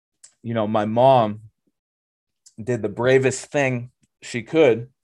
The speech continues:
And these words are forever engraved in my membrane. She said, "Jeff, I love you. I'm always going to love you. But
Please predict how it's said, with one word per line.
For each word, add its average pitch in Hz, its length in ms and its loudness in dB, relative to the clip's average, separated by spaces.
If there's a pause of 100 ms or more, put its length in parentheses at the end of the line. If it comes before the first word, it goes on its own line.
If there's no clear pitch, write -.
(1000)
And 110 180 -4
these 123 220 -2
words 131 400 2
are 110 120 -4
forever 123 480 -4
engraved 117 880 -4
in 113 140 -12
my 110 140 -8
membrane. 110 720 -6 (340)
She - 180 -12
said, 113 360 -6
"Jeff, 131 600 -2
I 107 120 -8
love 127 320 0
you. 151 320 -4 (920)
I'm 113 140 -6
always 117 320 0
going 120 320 -2
to 131 140 -6
love 135 260 -2
you. 151 280 -4 (920)
But 113 500 0